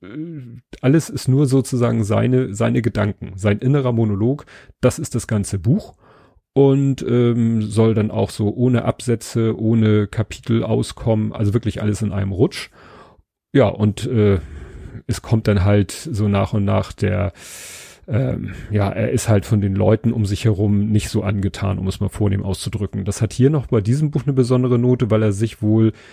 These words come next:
auf real existierende Personen bezieht, der Ich-Erzähler, der ja, wie ich es gerade vorgelesen hab,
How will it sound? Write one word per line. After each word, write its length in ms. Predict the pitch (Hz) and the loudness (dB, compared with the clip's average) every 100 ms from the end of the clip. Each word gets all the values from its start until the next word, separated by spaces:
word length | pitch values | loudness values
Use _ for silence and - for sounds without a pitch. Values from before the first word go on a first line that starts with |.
| - - | -18 -4
auf 240 | 107 - | -2 0
real 300 | 98 101 107 | 0 2 0
existierende 600 | 120 - 98 - 110 104 | -2 -4 -4 2 2 2
Personen 460 | 104 92 107 117 92 | 0 2 4 4 2
bezieht, 400 | - - 90 98 | -4 -4 -4 -2
der 120 | 92 | -2
Ich-Erzähler, 680 | 98 107 - 101 90 85 - _ _ | -4 -6 -4 -2 -2 -4 -12 _ _
der 140 | 101 101 | 4 4
ja, 220 | 110 104 _ 107 | 4 -2 _ -6
wie 160 | 104 | -2
ich 60 | 104 | -2
es 200 | - - | -4 -12
gerade 460 | - 101 98 98 87 - | -4 -2 0 -2 -4 -6
vorgelesen 540 | 113 107 107 107 101 | -2 2 2 2 4
hab, 200 | 101 - | 2 0